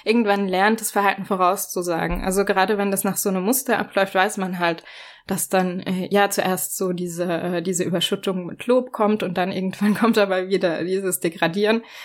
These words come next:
Und wenn ich das dann schon erwarte, dann nehme ich weder das Lob persönlich, dann <laughs> noch, äh, das, äh,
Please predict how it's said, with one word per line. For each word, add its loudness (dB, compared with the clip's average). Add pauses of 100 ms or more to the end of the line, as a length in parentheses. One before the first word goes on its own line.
(140)
Und 4
wenn 6
ich -4
das -6
dann 2
schon 4
erwarte, 2 (380)
dann 2
nehme 6
ich 0
weder 6
das 2
Lob 2
persönlich, 2
dann -4 (400)
<laughs> -14
noch, 2
äh, 2
das, 0
äh, 2